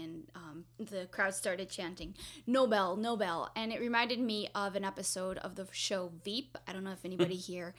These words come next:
Speaker 1: watches that, with Julia Louis-Dreyfus. And her character, she was the vice president and later became president.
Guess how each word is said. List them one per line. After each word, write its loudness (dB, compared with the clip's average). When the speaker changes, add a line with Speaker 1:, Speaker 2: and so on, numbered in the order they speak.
Speaker 1:
watches 6
that, 0
with -2
Julia 2
Louis-Dreyfus. 0
And 0
her 8
character, 4
she 0
was -2
the -6
vice 2
president -2
and -4
later 0
became -4
president. -4